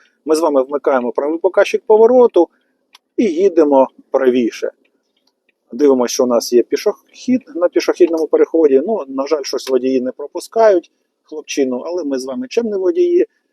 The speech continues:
тому вчимось ми водити з вами культурно і пропускаємо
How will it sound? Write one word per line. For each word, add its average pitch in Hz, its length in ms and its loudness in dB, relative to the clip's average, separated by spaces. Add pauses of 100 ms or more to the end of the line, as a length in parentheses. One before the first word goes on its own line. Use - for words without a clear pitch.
(240)
тому 151 220 -8
вчимось 127 540 -4
ми 117 240 -2
водити 117 400 -2
з 113 80 -4
вами 113 280 -6
культурно 190 540 -4 (600)
і - 80 4
пропускаємо 139 880 -2